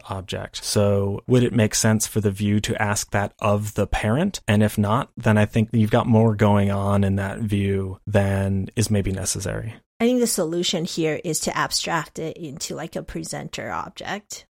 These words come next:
Speaker 1: I think in this situation in particular, that would have been a little bit too much. It would have been over abstracting. In that instance, it was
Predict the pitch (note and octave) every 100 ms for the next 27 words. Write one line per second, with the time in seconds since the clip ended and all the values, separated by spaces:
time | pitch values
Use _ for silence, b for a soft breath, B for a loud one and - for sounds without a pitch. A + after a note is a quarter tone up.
0 | - A2+ D#3 D#3 A#2 A#2 - G#2+ G#2+ G#2
1 | G#2+ G2+ G2 G#2+ - A2+ A2+ G2+ G2+ G2
2 | - A2 A2 G2+ G#2 G2+ G2+ G#2 G#2 G2+
3 | - G2 G2+ - A#2+ G#2 G2 - A#2 A2
4 | G#2+ G#2 G#2 G2+ G2+ - A2+ G#2 G2+ G2
5 | F#2+ - G2+ F#2+ - G2 G2+ B2+ A2+ B2
6 | A#2+ G#2 G2+ - G2+ F#2+ - - A2 A2
7 | G2+ G2+ G2 G2 G2 - -